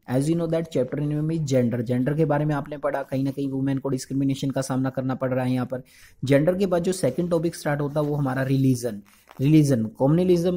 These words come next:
communalism also related to religion। कम्युनलिज्म का मतलब होता है when a person think their religion superior than other, that is called communalism। हिंदी में कहते हैं इसको सांप्रदायिकता, यानी कि जब हमारे मन में धारणा होती है कि हमारा रिलीजन ही सुपीरियर है अदर रिलीजन की तुलना में, ऐसी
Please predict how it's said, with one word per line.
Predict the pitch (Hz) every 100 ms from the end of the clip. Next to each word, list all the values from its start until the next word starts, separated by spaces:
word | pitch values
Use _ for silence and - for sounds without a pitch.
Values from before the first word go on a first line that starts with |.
| 175
communalism | 139 147 151 151 156 -
also | 131 131 -
related | 143 127 127 139 143
to | 226 - _ -
religion। | 139 127 123 110 110
कम्युनलिज्म | 127 139 151 151 165
का | 160
मतलब | 156 143 143
होता | 139 151
है | 139
when | 135 156 - 147
a | 135
person | 127 - 139
think | 123 - 160 160
their | 143 143
religion | 135 127 131 147
superior | 147 131 127 131
than | 123 127
other, | 131 127 127
that | 120 120
is | 120
called | - 127 -
communalism। | 117 113 110 107 110
हिंदी | 131 139
में | 156
कहते | 156 131
हैं | 139
इसको | - 156
सांप्रदायिकता, | 143 127 120 117 113 117
यानी | 123 156
कि | 180
जब | 165 165 123 - - - -
हमारे | 135 143 170
मन | 170 170
में | 170
धारणा | 151 139 147
होती | 151 143
है | 156
कि | 156
हमारा | 147 131 135
रिलीजन | 143 143 139 139 147
ही | 143
सुपीरियर | - 135 143 143 143
है |
अदर | 131 139
रिलीजन | 135 135 131 139
की | 139
तुलना | 139 135 135
में, | 131
ऐसी | 127 135 135 156